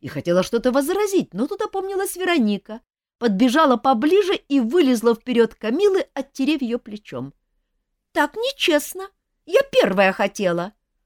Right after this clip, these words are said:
«Девочки, не ссорьтесь!»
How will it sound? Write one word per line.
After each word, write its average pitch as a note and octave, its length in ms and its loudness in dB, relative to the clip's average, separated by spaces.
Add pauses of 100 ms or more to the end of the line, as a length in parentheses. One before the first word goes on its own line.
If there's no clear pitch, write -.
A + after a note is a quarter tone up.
(480)
«Девочки, E3+ 1400 -14
не B4+ 420 -6
ссорьтесь!» - 1200 -8